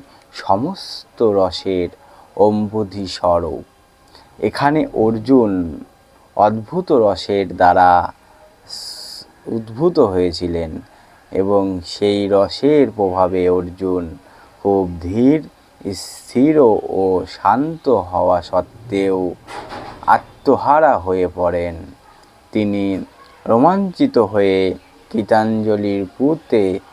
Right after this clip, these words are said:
বারবার ভগবানকে প্রণাম করতে থাকেন। অবশ্যই তিনি ভীত হননি, তিনি পরমেশ্বর ভগবানের অত্যাশ্চর্য ঐশ্বর্য দর্শনে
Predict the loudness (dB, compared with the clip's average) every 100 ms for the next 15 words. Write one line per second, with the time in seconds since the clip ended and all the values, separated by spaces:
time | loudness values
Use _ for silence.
0 | -20 -14 0 4 4 4 4 4 4 -2
1 | -10 -6 -4 2 2 4 4 4 0 -2
2 | -2 -2 -4 _ _ -4 -2 2 2 2
3 | 0 -8 -4 -4 -4 -6 -4 -4 -4 -4
4 | -4 -8 -14 -20 _ -20 -20 _ _ 0
5 | 2 0 -2 0 2 2 -2 -4 -2 -4
6 | -6 -12 _ _ -10 -2 -2 2 0 2
7 | 0 0 -4 -4 -4 -6 -12 _ _ -6
8 | -4 -4 2 4 4 2 -2 0 2 2
9 | 0 0 2 2 2 0 -2 -4 -12 -20
10 | _ _ -2 -2 _ _ 2 2 2 2
11 | 2 -6 2 4 4 2 2 0 0 0
12 | 2 4 2 -2 -6 -2 0